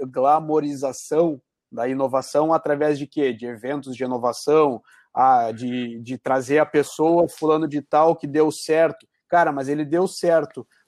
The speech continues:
porque foi um cisne negro, foi ao acaso, ou porque ele teve todo um trabalho de esforço, de preparar, ou simplesmente aconteceu porque tinha que acontecer com ele, né? Então a gente precisa deixar isso bem,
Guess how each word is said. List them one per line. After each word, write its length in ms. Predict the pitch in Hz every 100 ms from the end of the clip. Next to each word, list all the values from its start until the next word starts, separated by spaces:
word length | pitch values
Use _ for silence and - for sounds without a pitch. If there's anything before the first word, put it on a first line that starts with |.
| -
porque 220 | 147 151
foi 400 | - 156 156 156
um 180 | 147 143
cisne 440 | - 165 147 156
negro, 500 | 143 156 220 262 240 -
foi 140 | 147
ao 300 | 139 135 143
acaso, 480 | 143 - 160 180 214
ou 80 | 214
porque 260 | 208 190 196
ele 120 | 180
teve 280 | 190 196 185
todo 260 | 202 196
um 80 | 202
trabalho 720 | 185 175 139 147 165 165 147 - _ _
de 160 | 117 139
esforço, 680 | 139 - - 151 160 - 135
de 120 | 131
preparar, 720 | 143 143 147 135 135 156 180
ou 160 | 180 180
simplesmente 1040 | 196 175 165 165 180 175 185 180 175 165
aconteceu 640 | 175 170 175 170 151 190 190
porque 400 | 180 165 156 -
tinha 180 | - 165
que 60 |
acontecer 460 | 156 160 151 - 147
com 180 | 147 135
ele, 180 | 110 - _ _ _ _
né? 320 | 113 123 160 - _ _
Então 140 | 127
a 20 |
gente 180 | 139 135
precisa 260 | 139 131 165
deixar 280 | 170 170
isso 160 | 175 175
bem, 600 | 151 165 180 196 202 185